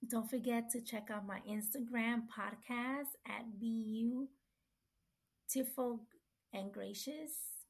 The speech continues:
Podcast, and leave a comment, um, or leave your thoughts, whatever you like. What are your thoughts? Or what are your,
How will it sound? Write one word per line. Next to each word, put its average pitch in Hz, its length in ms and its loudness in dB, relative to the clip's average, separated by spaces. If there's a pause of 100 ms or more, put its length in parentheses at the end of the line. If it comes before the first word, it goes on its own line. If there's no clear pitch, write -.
Podcast, 214 880 -2 (720)
and 214 380 -2
leave 220 240 0
a 202 60 0
comment, 240 680 0
um, 202 680 -4
or 240 180 6
leave 269 200 4
your 339 180 -4
thoughts, - 440 -4
whatever 247 260 0
you 277 120 2
like. 226 160 2
What 233 220 4
are 262 40 4
your 262 160 4 (120)
thoughts? - 640 -4 (800)
Or 233 200 10
what 233 180 6
are - 20 6
your, 269 200 2